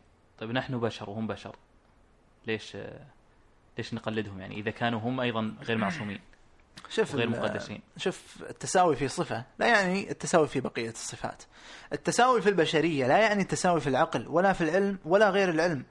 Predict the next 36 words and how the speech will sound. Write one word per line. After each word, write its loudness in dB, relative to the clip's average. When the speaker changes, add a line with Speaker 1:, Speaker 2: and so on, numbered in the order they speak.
Speaker 2:
العاقل 6
لا 8
يساوي 4
المجنون، -2
الصحيح 0
لا 8
يساوي 2
المريض، 2
البالغ 6
لا 6
يساوي 4
الطفل، 0
هذول 6
كلهم 4
بشر، 4
مع 2
ذلك 4
يتفقون 2
في 2
صفة 0
البشرية 4
لكن 4
يختلفون 0
في -4
الصفات 2
الأخرى. 2
كذلك 6
العالم 6
لا 6
يساوي 6
الجاهل، 4
بدليل 6
أنك 4
لو 8
احتجت 4
للطبيب 4